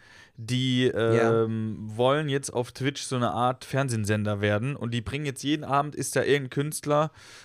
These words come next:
Speaker 1: oder ein Act, der irgendwas macht, zwei Stunden lang. Und, äh, da bin ich jetzt mit meiner Garage, mit der Schrauberei dabei und ich starte direkt, äh, morgen Abend, ich glaub um neunzehn Uhr. Wo genau, kann ich euch gar
Speaker 2: Geil.
Speaker 1: nicht mal sagen,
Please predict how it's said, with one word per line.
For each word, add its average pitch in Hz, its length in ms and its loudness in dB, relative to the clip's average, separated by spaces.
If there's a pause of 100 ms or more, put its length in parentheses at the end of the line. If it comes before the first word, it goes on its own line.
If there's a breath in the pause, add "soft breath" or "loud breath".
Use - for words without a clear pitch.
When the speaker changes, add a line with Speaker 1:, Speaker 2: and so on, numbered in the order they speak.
Speaker 1:
oder 120 380 6
ein 120 120 -2
Act, - 480 -2
der 123 220 4
irgendwas 131 300 2
macht, 143 280 -2
zwei 110 160 -2
Stunden 107 300 -4
lang. 110 280 -2 (440 loud breath)
Und, 131 440 2
äh, 123 240 4
da 127 140 4
bin 151 140 0
ich 160 140 -6
jetzt - 200 -4
mit 165 120 -2
meiner 139 240 -2
Garage, 139 380 -2
mit 143 100 -8
der 135 80 -2
Schrauberei 135 480 0
dabei 107 300 0
und 104 100 -6
ich 120 100 -6
starte 135 280 0
direkt, 127 440 -6
äh, 120 80 -2
morgen 127 340 -2
Abend, 127 480 -2 (340 soft breath)
ich - 80 -20
glaub 123 220 -2
um 113 300 -2
neunzehn 123 440 -2
Uhr. 139 340 0 (380 loud breath)
Wo 135 200 2
genau, 131 360 6
kann 151 160 -4
ich 135 80 -6
euch 123 100 -6
gar 143 120 2
Speaker 2:
Geil. 143 100 0
Speaker 1:
nicht - 60 0
mal 117 100 2
sagen, 131 480 0